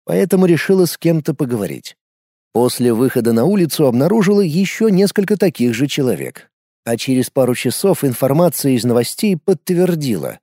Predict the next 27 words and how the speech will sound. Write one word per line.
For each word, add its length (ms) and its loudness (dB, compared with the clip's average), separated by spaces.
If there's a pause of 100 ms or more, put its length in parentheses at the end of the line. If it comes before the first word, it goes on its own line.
что 240 -2
с 120 -4
ней 220 2
все 240 -2
в 80 -6
порядке. 560 -8 (640)
Она 240 0
позвонила 500 0
родителям, 540 -2 (140)
которые 360 2
отдыхали 400 0
в 80 -4
Сочи 320 -2
вместе 460 -2
с 100 -8
младшим 420 -2
братом. 440 -8 (640)
Когда 360 2
осознала, 520 2
что 260 -2
это 200 0
происходит 600 0
со 160 0
всеми 320 0
людьми 360 0
в 140 -4
мире, 420 -4